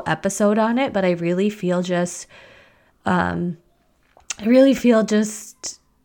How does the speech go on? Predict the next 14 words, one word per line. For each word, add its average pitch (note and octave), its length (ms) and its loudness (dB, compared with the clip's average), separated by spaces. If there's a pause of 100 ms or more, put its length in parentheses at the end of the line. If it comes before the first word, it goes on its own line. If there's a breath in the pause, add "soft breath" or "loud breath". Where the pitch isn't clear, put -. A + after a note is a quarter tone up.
(280)
like G3 220 0
I G#3 40 2
wanna F3+ 300 -2
riff E3+ 380 -4
on B3+ 180 0
it, D#4 300 -2
that G3+ 340 2 (960 loud breath)
just A3+ 600 0
like G#3 280 0
I G3 120 0
talked F#3+ 360 -4
about F3+ 340 0
in F3+ 420 -4
the, F3+ 180 -4